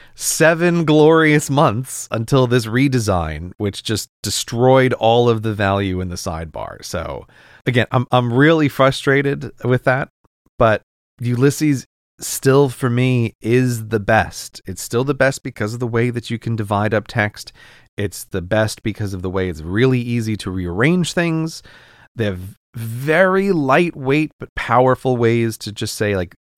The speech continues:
the, all of these things go together and these things don't, you know, to mark different parts of a script, to say, "Don't include this in the word count because this is, like, meta information." You know, like, there's just so many nice things about it.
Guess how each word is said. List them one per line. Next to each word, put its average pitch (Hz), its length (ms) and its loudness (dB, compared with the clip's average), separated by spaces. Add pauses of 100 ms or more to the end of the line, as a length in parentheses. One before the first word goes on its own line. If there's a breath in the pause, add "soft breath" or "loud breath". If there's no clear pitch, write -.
(260)
the, 110 180 -8
all 135 180 4
of 127 120 0
these 135 280 2
things 131 260 0
go 123 180 2
together 113 520 2
and 98 100 -4
these 110 260 -4
things 104 320 -4
don't, 113 420 0 (460 loud breath)
you 120 80 -6
know, 95 200 0
to - 100 -4
mark 120 480 2
different 123 380 0
parts 113 320 0
of 110 100 -4
a 104 60 -6
script, - 400 -4
to 104 80 -6
say, 101 320 0
"Don't 113 280 0
include 117 380 -2
this 107 180 -2
in 104 120 -2
the 87 80 -4
word 117 340 0
count 110 460 -2 (400 soft breath)
because 98 260 -4
this 101 180 -4
is, 98 120 -8
like, 78 160 -8
meta 104 360 0
information." 95 920 -4
You 98 120 -10
know, 98 80 -8
like, 113 300 0
there's 123 220 0
just - 300 -2
so 190 260 2
many 180 240 2
nice 147 260 -2
things 123 220 -4
about 82 320 -2
it. 67 140 -14